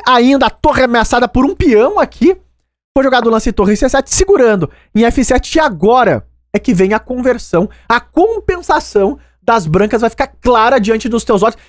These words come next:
desde aquele sacrifício de dama lá no início do jogo. É, fica um, muita gente fica na dúvida, até onde viu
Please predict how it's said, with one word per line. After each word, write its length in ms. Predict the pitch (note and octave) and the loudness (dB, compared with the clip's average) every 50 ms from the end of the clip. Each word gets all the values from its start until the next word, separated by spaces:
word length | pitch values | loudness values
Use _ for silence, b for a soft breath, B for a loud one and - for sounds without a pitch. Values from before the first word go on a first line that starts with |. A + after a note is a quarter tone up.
| b b | b b
desde 480 | - E3+ F4 G4 G#4+ A4 G#4 D#4+ C4 - | -2 0 2 2 2 2 2 0 0 0
aquele 280 | E4+ - - D#4+ D#4 C#4 | -2 0 0 0 0 0
sacrifício 460 | - D4+ - C#4+ - - C#4+ - D4+ | 0 -2 -2 -2 -2 -2 0 0 0
de 100 | B3 B3+ | 0 2
dama 260 | F#3 A3 A#3+ C4 C#4 | 2 2 2 2 2
lá 160 | B3 B3 C#4 | 2 2 2
no 60 | D#4+ | 0
início 300 | D#4 C4+ B3+ C4 - D4 | 0 0 0 0 0 0
do 80 | A#3+ E4 | 0 0
jogo. 400 | A#3 F#3 F#3+ F3 D3+ B2+ A2+ - _ _ _ _ _ _ _ _ _ - - | 0 2 0 0 0 -4 -8 -10 _ _ _ _ _ _ _ _ _ -10 -10
É, 80 | - - - _ _ _ _ - - C#3+ | -10 -10 -12 _ _ _ _ -10 -8 -4
fica 280 | - - D#4 D4+ A#4 | 0 0 0 0 0
um, 140 | G#4+ F#4 C4 B B B | 0 0 -2 B B B
muita 220 | F#3+ A#3+ - D#4+ | -2 0 0 0
gente 140 | B3+ C#4 C4 | 0 0 -2
fica 140 | - - F4 | -2 -2 -2
na 120 | E4 D#4 | 0 0
dúvida, 480 | A#3 F#3 A#3 C#4 F#4 E4 A3 F3 D#3 B B B | 0 0 0 2 2 2 2 0 -2 B B B
até 320 | B A#3 - - - F4+ | B -4 -2 0 0 2
onde 400 | G4 F4+ F#4+ A4 A4+ G#4+ - F#4 | 2 2 2 2 0 0 0 0
viu 320 | E4 F#3 G#3 A#3 B3+ D#4 | 0 2 2 2 0 0